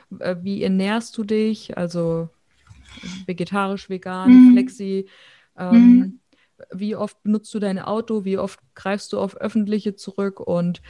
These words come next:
Speaker 1: der normale Haushalt, beziehungsweise Zwei-Personen-Haushalt, oder was ist pro Person? Müsste ich jetzt nochmal nachlesen, aber auf jeden Fall unsere, ähm, Wohnung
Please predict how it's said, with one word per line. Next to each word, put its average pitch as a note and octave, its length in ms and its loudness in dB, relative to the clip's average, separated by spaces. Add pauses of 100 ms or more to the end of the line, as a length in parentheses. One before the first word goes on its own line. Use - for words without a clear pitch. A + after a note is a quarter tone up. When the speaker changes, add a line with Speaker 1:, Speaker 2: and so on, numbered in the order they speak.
(320)
Speaker 1:
der F3 480 -2
normale F#3+ 560 -2
Haushalt, D4 600 -8
beziehungsweise G3 640 -4
Zwei-Personen-Haushalt, A3+ 1120 -4
oder E3 160 -8
was E3+ 160 -12
ist - 80 -20
pro - 180 -18
Person? E3 480 -8 (140)
Müsste F3 200 -12
ich - 40 -20
jetzt F3+ 160 -10
nochmal E3+ 160 -6
nachlesen, E3 460 -6
aber E3+ 160 -6
auf E3+ 80 -14
jeden A3 200 2
Fall G#3+ 300 -2
unsere, G3+ 880 -2
ähm, F3+ 440 -8
Wohnung B3+ 500 -4